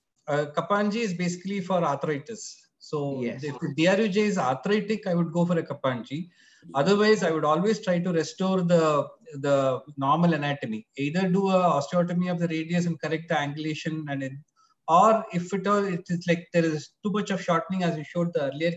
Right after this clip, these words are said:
Speaker 1: case, I would go for an ulnar shortening, one of the things. But then basically try to get the D R U J back, and you've done an ulnar shortening. Well, that's what I see.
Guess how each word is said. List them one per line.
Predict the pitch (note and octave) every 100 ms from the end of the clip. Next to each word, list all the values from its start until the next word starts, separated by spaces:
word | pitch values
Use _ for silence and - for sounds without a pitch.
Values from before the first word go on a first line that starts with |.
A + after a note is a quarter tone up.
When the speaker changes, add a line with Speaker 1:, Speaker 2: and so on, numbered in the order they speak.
| -
Speaker 1:
case, | F#3+ G#3+ - _ _ _ -
I | F3
would | E3+ E3+
go | G3
for | G3
an | F#3
ulnar | F#3+ G3+ F#3+
shortening, | - B2 - A2 -
one | D3+
of | F#3
the | F#3 F3
things. | - - C3+
But | D#3
then | F3 E3+
basically | D#3 F#3 - A3 -
try | E3+ F3
to | F#3
get | E3 E3 E3+
the | F3
D | E3 E3
R | E3
U | E3+
J | D#3+ C#3 C3+
back, | B2+ C3 _ _ _ _ _ -
and | D3 D3+ C#3+
you've | D3 D#3
done | D#3+ F3+
an | G3
ulnar | E3+ E3
shortening. | D#3+ D#3 C#3 C3+ C#3 C#3+
Well, | B2+ C3
that's | C3+ -
what | D3
I | C#3
see. | C3+ F#3+ C#3